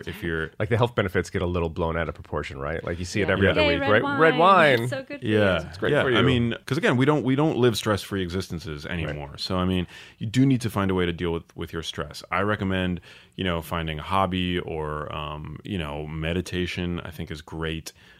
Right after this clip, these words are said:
Speaker 1: Um, but, you know, I mean, uh, having a drink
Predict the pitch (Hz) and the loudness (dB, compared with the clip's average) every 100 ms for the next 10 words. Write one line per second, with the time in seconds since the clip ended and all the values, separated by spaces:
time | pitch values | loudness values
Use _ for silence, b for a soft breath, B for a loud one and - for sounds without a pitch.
0 | b 87 78 82 85 82 - _ - 101 | b -10 -8 -8 -10 -12 -16 _ -2 0
1 | 139 98 95 92 90 92 52 87 90 90 | 2 0 0 -2 -2 -4 -6 -6 -4 -4
2 | 82 85 87 | -4 -8 -8